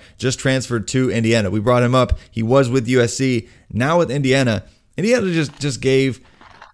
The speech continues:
Stevie Scott, who was basically just a plodding big body, uh, went undrafted this year. They were giving him twenty plus touches per game last year.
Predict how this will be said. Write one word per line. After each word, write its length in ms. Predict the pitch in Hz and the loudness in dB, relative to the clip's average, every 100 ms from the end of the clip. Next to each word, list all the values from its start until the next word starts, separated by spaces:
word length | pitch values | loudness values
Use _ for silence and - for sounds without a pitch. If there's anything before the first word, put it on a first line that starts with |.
| - | -14
Stevie 360 | - - 185 147 | -8 -4 -2 -2
Scott, 460 | - 135 123 - | 0 0 0 -4
who 220 | 117 131 | -2 0
was 240 | 123 117 98 | 0 -2 -4
basically 480 | _ 131 131 - 123 | _ -2 -2 -2 -4
just 160 | 101 | -4
a 40 | - | -10
plodding 680 | - 107 113 113 104 101 - _ _ _ _ _ - - 98 | -6 -4 0 0 0 -2 -6 _ _ _ _ _ -18 -12 -4
big 220 | 117 101 | -2 -2
body, 480 | 107 117 107 98 98 _ - _ _ | -2 -2 -2 -6 -8 _ -20 _ _
uh, 400 | 95 92 92 87 90 | -4 -4 -4 -6 -8
went 240 | 82 117 | -4 -4
undrafted 640 | - 113 113 113 117 104 92 | -2 -2 0 -2 -2 -4 -4
this 200 | 104 - | -6 -4
year. 280 | 95 92 - - - - | -4 -4 -10 -20 -20 -6
They 140 | 117 | -2
were 80 | 165 | 0
giving 260 | 170 175 156 | 0 0 0
him 140 | 143 | -2
twenty 260 | 120 139 139 | -2 -4 -2
plus 240 | - 127 | -2 -2
touches 320 | - 117 113 104 | -2 -4 -4 -6
per 180 | - | -6
game 320 | 107 101 104 101 | -4 -2 -2 -4
last 280 | 90 98 - | -8 -10 -10
year. 200 | 64 | -12